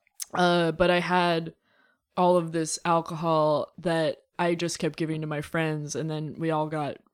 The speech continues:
really, really drunk, and we were just,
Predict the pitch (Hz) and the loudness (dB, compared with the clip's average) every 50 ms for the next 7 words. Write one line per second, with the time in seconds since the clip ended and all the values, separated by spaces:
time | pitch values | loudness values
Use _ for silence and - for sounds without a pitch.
0 | _ 165 165 165 160 156 156 160 160 156 156 151 156 165 156 156 156 143 - - | _ -4 -2 -2 0 0 0 0 -2 -2 -2 -4 -4 -6 -6 -6 -8 -10 -10 -10
1 | - 160 156 151 156 160 - _ _ _ _ _ _ _ _ _ _ _ _ - | -8 -8 -6 -8 -8 -10 -12 _ _ _ _ _ _ _ _ _ _ _ _ -8
2 | 175 170 165 165 151 156 156 151 - - - | -6 -6 -4 -4 -4 -4 -6 -6 -8 -12 -16